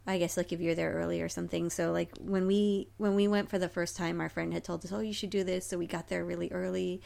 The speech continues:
and, uh, we had all our, like, like, our gear on, Disney stuff,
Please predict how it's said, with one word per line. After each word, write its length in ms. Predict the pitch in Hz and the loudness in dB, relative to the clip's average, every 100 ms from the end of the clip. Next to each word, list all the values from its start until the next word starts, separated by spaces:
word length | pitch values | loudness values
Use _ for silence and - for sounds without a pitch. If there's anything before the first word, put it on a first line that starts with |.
| - - - - | -16 -20 -20 -8
and, 560 | 196 170 165 165 175 170 | -4 -2 -4 -4 -6 -6
uh, 160 | - 127 | -6 -4
we 80 | |
had 120 | 175 156 | -4 -4
all 120 | 151 | -6
our, 120 | 131 | -8
like, 120 | - - - - | -10 -16 -20 -16
like, 140 | 190 170 | -14 -10
our 80 | |
gear 400 | 170 - 202 185 | -8 0 2 2
on, 380 | 180 175 175 180 | 2 -2 -2 -4
Disney 300 | 170 175 180 | -4 -4 -4
stuff, 560 | - - 175 180 180 | -6 -8 -6 -6 -8